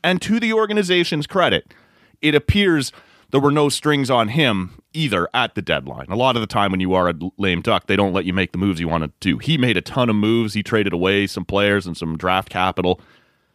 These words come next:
It sounds like they let him do his thing. But they did leave him sitting there as a lame duck for a long time, for almost a year, by just telling him, "Yeah, we're not sure yet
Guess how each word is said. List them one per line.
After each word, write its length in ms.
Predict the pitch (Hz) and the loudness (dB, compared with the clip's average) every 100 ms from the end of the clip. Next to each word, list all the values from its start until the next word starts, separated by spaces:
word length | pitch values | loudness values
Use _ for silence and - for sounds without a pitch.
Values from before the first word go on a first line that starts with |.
| _ _ _ - | _ _ _ -4
It 140 | 127 | -4
sounds 320 | - 135 135 | 0 2 2
like 120 | 120 - | 2 2
they 120 | 107 | 2
let 240 | 107 107 | 2 0
him 200 | 117 98 | 0 -4
do 200 | 90 98 | -2 -4
his 200 | 85 80 | -4 -6
thing. 380 | - 147 80 - _ _ _ - | 0 0 0 -6 _ _ _ -4
But 140 | 123 | 0
they 120 | 117 | 0
did 240 | 98 127 170 | 2 0 2
leave 220 | 156 156 | 0 2
him 100 | 180 | 0
sitting 300 | - 190 139 | 0 -2 0
there 160 | 117 113 | 0 2
as 100 | 107 | 0
a 40 | |
lame 240 | 107 120 | 0 0
duck 200 | 113 113 | 2 0
for 140 | - 110 | 0 0
a 60 | |
long 260 | 104 104 104 | 2 2 2
time, 340 | - 160 110 | 0 2 2
for 160 | 92 113 | 0 0
almost 320 | 139 196 - | 2 0 -2
a 40 | 185 | -4
year, 480 | 165 247 131 65 - _ _ _ _ _ _ _ - - | -2 0 0 -2 -12 _ _ _ _ _ _ _ -20 -2
by 140 | 107 | 0
just 160 | 104 98 | 0 -2
telling 220 | 120 110 | -2 0
him, 60 | 110 | 2
"Yeah, 80 | 123 | 2
we're 100 | 135 | 2
not 140 | 147 | 0
sure 200 | - 139 | 0 0
yet 200 | 92 - | 0 -2